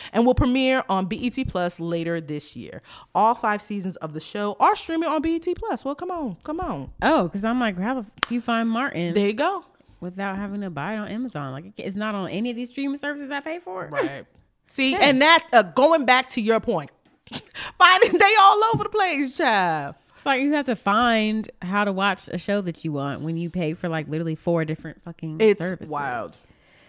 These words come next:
Speaker 2: It's ghetto.
Speaker 1: It is, it is that. It is ghetto. But I know y'all gonna come out. We gonna watch this 'cause
Speaker 2: Oh, yeah. I'm, yeah.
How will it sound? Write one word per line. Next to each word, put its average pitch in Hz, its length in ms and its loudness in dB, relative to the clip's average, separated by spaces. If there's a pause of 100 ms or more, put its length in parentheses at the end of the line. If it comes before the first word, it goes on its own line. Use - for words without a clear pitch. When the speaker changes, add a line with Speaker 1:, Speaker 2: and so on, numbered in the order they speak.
(400)
Speaker 2:
It's 277 580 0
ghetto. 143 240 -10 (360)
Speaker 1:
It 196 140 -2
is, 196 160 -6 (260)
it 185 100 -6
is 170 120 -6
that. 123 260 -12 (140)
It 175 100 -10
is 170 140 -8
ghetto. 156 280 -8
But 165 140 -4
I 196 80 -2
know 226 100 0
y'all 196 200 0
gonna 170 160 -2
come 185 180 -6
out. 170 240 -6
We 202 160 -4
gonna 202 160 2
watch 151 280 -6
this 127 180 -14
'cause 131 420 -14
Speaker 2:
Oh, 240 80 6
yeah. 196 260 6
I'm, 202 360 2
yeah. 143 300 -2